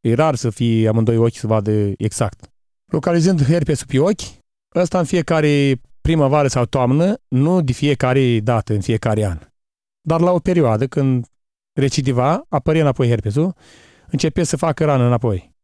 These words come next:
Am făcut consultații la Târgu Neamț, la o clinică, la un medic, mi-au dat niște picături care se le pun și niște tratament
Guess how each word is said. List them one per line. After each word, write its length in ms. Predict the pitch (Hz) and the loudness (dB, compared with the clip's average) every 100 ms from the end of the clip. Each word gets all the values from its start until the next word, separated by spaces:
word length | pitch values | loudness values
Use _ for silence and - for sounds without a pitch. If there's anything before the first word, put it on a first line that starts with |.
| _ _ - - - _ _ _ | _ _ -20 -20 -20 _ _ _
Am 140 | 160 | -2
făcut 200 | 165 170 | 0 -2
consultații 560 | - 180 175 156 151 139 | -2 -2 -2 0 -2 0
la 120 | 131 | 0
Târgu 300 | 117 143 123 | 0 -2 0
Neamț, 300 | 127 120 101 | 0 0 0
la 220 | 117 110 | -2 0
o 60 | 104 | 0
clinică, 460 | - 120 101 90 101 | -2 -2 -2 -4 -2
la 120 | 104 | -2
un 120 | 104 | 0
medic, 440 | 104 101 170 - _ _ _ 139 | -2 -2 -4 -6 _ _ _ -2
mi-au 120 | 135 | 0
dat 140 | 151 | 0
niște 200 | 147 - | -2 -2
picături 500 | - 123 117 127 104 | -6 -2 -2 -2 -2
care 200 | - 107 | -2 -4
se 140 | 104 110 | -2 -4
le 60 | |
pun 400 | 101 117 95 - _ | -2 -2 -4 -10 _
și 140 | - | -6
niște 220 | 120 - | -4 -2
tratament 640 | 113 117 110 120 113 - | -2 -2 0 0 -2 -6